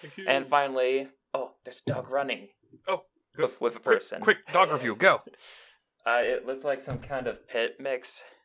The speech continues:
Speaker 2: and the guy was running, and the dog was just like, "Heck yeah, let's go!" End of review, ten out of ten.
Speaker 1: Good
Speaker 2: Would
Speaker 1: review.
Speaker 2: watch again.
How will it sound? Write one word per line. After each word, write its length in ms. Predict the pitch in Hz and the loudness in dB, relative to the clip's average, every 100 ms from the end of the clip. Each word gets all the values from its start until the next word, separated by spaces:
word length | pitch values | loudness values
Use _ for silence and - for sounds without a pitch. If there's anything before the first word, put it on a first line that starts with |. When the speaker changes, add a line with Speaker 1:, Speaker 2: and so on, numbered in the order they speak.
| _ _ _ _ - | _ _ _ _ -4
Speaker 2:
and 420 | 104 104 107 107 | 2 2 2 -4
the 60 | |
guy 200 | 104 113 113 | 0 0 2
was 180 | 113 | -2
running, 280 | 127 127 127 | -2 -2 -2
and 100 | 123 | -6
the 40 | 113 | -6
dog 260 | 120 117 | -2 -2
was 100 | 117 | -2
just 160 | 117 - | -10 -4
like, 260 | 123 120 - | 0 0 -2
"Heck 400 | - 156 294 - | 4 4 4 0
yeah, 640 | 175 170 190 190 190 185 | 8 10 10 8 6 6
let's 200 | 262 - | 2 -8
go!" 880 | - 180 180 190 208 214 208 156 - - - - - _ _ - _ _ _ _ _ _ _ _ _ _ _ _ _ _ _ _ _ _ | -2 0 2 0 0 2 2 2 -2 -6 -6 -8 -16 _ _ -20 _ _ _ _ _ _ _ _ _ _ _ _ _ _ _ _ _ _
End 120 | 131 | -2
of 80 | 104 | -2
review, 280 | 101 98 98 | -4 -4 -4
ten 160 | 98 127 | 0 0
out 120 | 104 | 0
of 60 | |
ten. 280 | 101 107 104 - - _ _ _ _ _ _ _ | -2 -8 -8 -12 -20 _ _ _ _ _ _ _
Speaker 1:
Good 120 | 120 | -6
Speaker 2:
Would 80 | 120 | -2
Speaker 1:
review. 80 | 110 | 2
Speaker 2:
watch 200 | 107 - | 2 0
again. 380 | 107 101 104 | -8 -8 -10